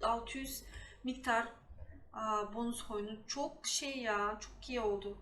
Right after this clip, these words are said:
Harika, süper. Ben yeni satın alıyorum aynısından be. Çok iyi geliyor. İnşallah artık aynı şekilde devam eder.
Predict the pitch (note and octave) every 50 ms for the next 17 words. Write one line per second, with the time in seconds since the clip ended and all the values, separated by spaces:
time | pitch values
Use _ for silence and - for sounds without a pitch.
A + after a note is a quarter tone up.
0 | - - - - G3+ G3+ G3+ G3+ - - A#3 - - - - - G#3+ G#3 G3 -
1 | - - - - - - - - - - - - - - - - - - - -
2 | - - G3+ G#3+ G#3+ G#3+ G#3 G#3 A#3 A#3 - A3+ G#3+ - - F#3+ F#3 F#3 F3+ F3+
3 | F#3 F#3 F#3 F#3 F#3 F#3 F#3+ - - - G3+ G3 F#3+ F#3 F#3+ F#3+ G3 G3 G3+ G#3+
4 | A3 G#3+ - - - - - - - - - - - - - - - - - -
5 | - A#3 A#3+ - - C4 B3 G#3+ G#3+ A3+ A3 A3 A3 G#3+ G#3+ A3 A#3 B3 B3+ B3+
6 | - - C4 A#3 A3 A3 G#3+ A3+ A#3 A#3 A#3 - - - A3+ A#3 A#3 - - A#3
7 | - A#3 A#3+ A#3 A#3 - - - - - A3 G#3+ G#3+ G#3+ G#3 G#3 G#3 G3+ G3+ F#3+
8 | F3+ F#3 F3+ F#3